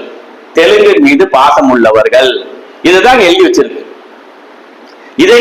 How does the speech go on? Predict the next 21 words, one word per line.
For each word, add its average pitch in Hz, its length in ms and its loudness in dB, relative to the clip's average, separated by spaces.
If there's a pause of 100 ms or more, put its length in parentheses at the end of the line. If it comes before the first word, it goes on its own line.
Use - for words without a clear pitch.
(100)
நாம் 220 200 0
புரிந்து 220 260 2
கொள்ள 175 140 2 (120)
வேண்டும். - 280 -4 (520)
நாம் 156 140 0 (100)
சகோதரர்கள் 233 580 4
என்று 214 120 0 (100)
கூறுகிறோம். 214 420 2 (320)
எதை 226 200 4
வைத்து 226 280 2
நாம் 202 200 0
சகோதரர்கள் 208 460 2
என்று 196 200 -4
கூறுகின்றோம்? 190 500 2 (500)
பாபா 175 300 2 (100)
சாஹேப் 165 380 2
அம்பேத்கர் 440 560 2
அவர்கள் - 340 0 (600)
அந்த 165 160 0 (100)
பன்னெண்டு, 202 400 0 (100)
பதினைஞ்சு 202 420 0